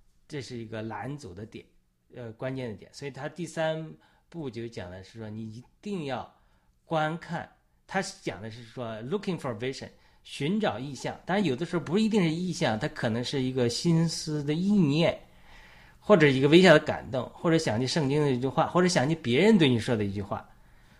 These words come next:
或者想起你以前做过一件事，这都有可能是上帝对你的回应，你把它记录下来。然后呢，第，第四个呢，就是说 two-way journaling。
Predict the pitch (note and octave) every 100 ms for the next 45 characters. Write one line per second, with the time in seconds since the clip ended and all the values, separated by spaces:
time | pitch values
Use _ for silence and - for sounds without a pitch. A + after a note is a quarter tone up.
0 | - - D#3 D#3 C3 D#3 C#3 A#2+ C3+ D3
1 | A#2+ D3+ F3 D3+ D3 E3 E3 - - G#3
2 | - - _ - - _ _ C#3+ - G#3
3 | A3+ G#3+ D#3+ - - G2 G2+ G#2 - C3
4 | A2 A2 A2+ G#2+ A2 - G2+ G#2+ A#2 A#2
5 | F#2 A#2 - F#3 B2 A2 B2 F#2+ - -
6 | - - - _ _ - A#2+ C3+ D3 A#2
7 | G#2+ - - _ _ _ D#3+ D3 - -
8 | D3+ - - E3+ A#2+ G2+ F2+ - G#2+ A#2+
9 | A2 - - G3 E3+ E3+ A#2 B2 B2+ A2
10 | -